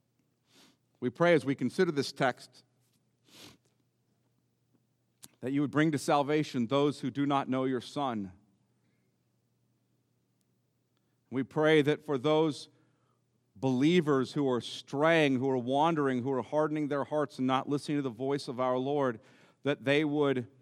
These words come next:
be brought to repentance. We pray for those of us believers who are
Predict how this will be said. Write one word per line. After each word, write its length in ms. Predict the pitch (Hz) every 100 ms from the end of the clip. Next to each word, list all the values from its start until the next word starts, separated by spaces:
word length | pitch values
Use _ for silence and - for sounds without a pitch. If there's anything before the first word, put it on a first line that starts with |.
| _ _
be 120 | 120
brought 400 | 120 131 151 139 -
to 100 | 147
repentance. 880 | 131 - 139 131 120 98 - - - _ _ _ _ _ _ _ _ _ _ _ _ _
We 140 | - 131
pray 320 | - 156 160
for 420 | - 160 139 127 - _ _ _
those 240 | 139 151 143
of 100 | 147
us 100 | 143
believers 440 | - 143 139 131
who 140 | - 135
are 380 | 139 135 127